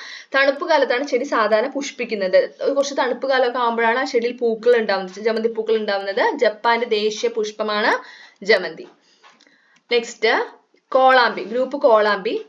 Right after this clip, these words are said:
മഞ്ഞ നക്ഷത്രം എന്ന പോൽ വേലിയിൽ മഞ്ഞണിഞ്ഞു വിരിഞ്ഞ കോളാമ്പികൾ. കോളാമ്പിന്റെ പ്രത്യേകത എന്താ? കോളാമ്പി പൂ എല്ലാവരും കണ്ടിട്ടുണ്ടോ? അപ്പൊ നമ്മൾ കാണുമ്പോ തന്നെ ആ പൂവ്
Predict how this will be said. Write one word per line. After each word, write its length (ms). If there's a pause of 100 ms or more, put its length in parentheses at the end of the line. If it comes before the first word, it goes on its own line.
(160)
മഞ്ഞ 340
നക്ഷത്രം 680
എന്ന 260
പോൽ 260
വേലിയിൽ 480
മഞ്ഞണിഞ്ഞു 720
വിരിഞ്ഞ 460
കോളാമ്പികൾ. 920 (180)
കോളാമ്പിന്റെ 440
പ്രത്യേകത 440
എന്താ? 240
കോളാമ്പി 360
പൂ 120
എല്ലാവരും 300
കണ്ടിട്ടുണ്ടോ? 720
അപ്പൊ 420
നമ്മൾ 200
കാണുമ്പോ 380
തന്നെ 100
ആ 140
പൂവ് 380